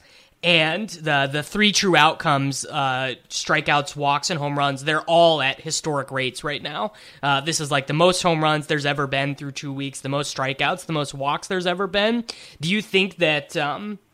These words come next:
at, at some point there will be, uh, a revolution against this where, where teams start wanting to play baseball in a different way? Or do you think that there is a threat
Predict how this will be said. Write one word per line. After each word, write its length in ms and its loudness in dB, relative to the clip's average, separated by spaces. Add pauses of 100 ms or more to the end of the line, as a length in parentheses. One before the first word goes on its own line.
at, 240 4
at 260 4
some 220 6
point 320 2
there 140 4
will 160 -2
be, 560 0 (300)
uh, 280 4
a 100 2
revolution 680 4
against 400 -2
this 320 -2
where, 320 -2
where 240 -2
teams 380 -2
start 320 -4
wanting 300 -4
to 60 -6
play 220 -2
baseball 560 -4
in 360 -6 (260)
a 100 -6
different 420 2
way? 320 2
Or 200 4
do 100 -2
you 80 -2
think 220 -2
that 120 -2
there 140 -2
is 160 -2
a 60 -4
threat 520 -4